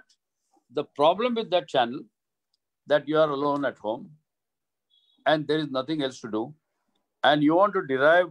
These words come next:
pleasure, believe me, eating, tasting food is the greatest positive phenomena a person can have. If you're depressed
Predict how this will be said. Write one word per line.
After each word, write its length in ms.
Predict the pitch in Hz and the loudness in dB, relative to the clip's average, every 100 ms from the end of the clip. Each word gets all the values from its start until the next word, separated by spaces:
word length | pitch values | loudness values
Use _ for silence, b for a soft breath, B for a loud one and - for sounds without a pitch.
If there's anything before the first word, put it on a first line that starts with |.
| 156 | -6
pleasure, 480 | 127 135 120 147 127 147 _ _ _ _ _ _ _ _ _ _ _ _ _ _ _ _ _ _ _ _ _ _ _ - | -8 -6 -4 -4 -6 -10 _ _ _ _ _ _ _ _ _ _ _ _ _ _ _ _ _ _ _ _ _ _ _ -16
believe 260 | 147 180 | -12 -8
me, 240 | 160 160 151 | -6 -8 -8
eating, 460 | 113 104 170 127 104 _ _ _ _ _ _ _ _ _ | -12 2 2 2 -2 _ _ _ _ _ _ _ _ _
tasting 380 | 101 - 151 151 | -6 -2 -2 -2
food 300 | - 156 156 - | 0 -2 -2 -6
is 120 | 120 | -6
the 100 | 117 | -4
greatest 720 | 117 82 139 117 170 165 - - _ _ _ _ | -4 -2 -2 0 -4 -6 -12 -20 _ _ _ _
positive 600 | - 113 127 135 147 160 170 _ _ _ | 0 0 -2 -2 -2 -2 -4 _ _ _
phenomena 600 | 117 123 131 123 123 127 - | -2 0 0 0 0 -2 -6
a 80 | 107 | -10
person 460 | 104 107 101 - 110 | -6 -4 -4 -6 -8
can 220 | 110 107 | -6 -4
have. 280 | 98 85 76 _ _ _ _ _ _ _ _ _ | -4 -4 -6 _ _ _ _ _ _ _ _ _
If 140 | 110 147 | -10 0
you're 140 | 147 | 0
depressed 680 | 117 120 - 185 156 151 | 0 -4 2 4 4 0